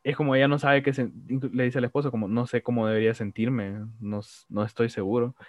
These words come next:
Y creo que todos, eh, se sienten de la misma manera, como solo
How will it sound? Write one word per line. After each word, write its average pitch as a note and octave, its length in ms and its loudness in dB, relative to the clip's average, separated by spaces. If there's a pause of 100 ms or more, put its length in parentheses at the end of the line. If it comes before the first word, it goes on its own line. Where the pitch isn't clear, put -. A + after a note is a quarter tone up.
(160)
Y B2+ 80 -6
creo C#3 180 4
que C#3 120 4
todos, B2 720 4
eh, G#2+ 360 -2
se A#2+ 160 -8
sienten B2 280 0
de B2+ 80 -2
la A2+ 80 0
misma A#2+ 140 -2
manera, A#2 280 -2
como G2 260 -10 (120)
solo A#2 400 0